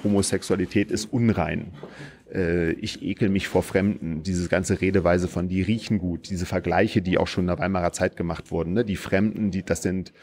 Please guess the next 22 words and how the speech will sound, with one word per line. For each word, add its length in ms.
äh, 260
Ungeziefer, 920
Ratten, 460
ne, 140
die 100
Vergleiche 440
mit 200
Tieren, 420
die 120
auch 260
wiederum, 560
äh, 160
Keime 320
übertragen, 580
ne? 140
Also 140
ist 140
diese 200
Neigung, 580
andere 400
Gruppen 540
als 480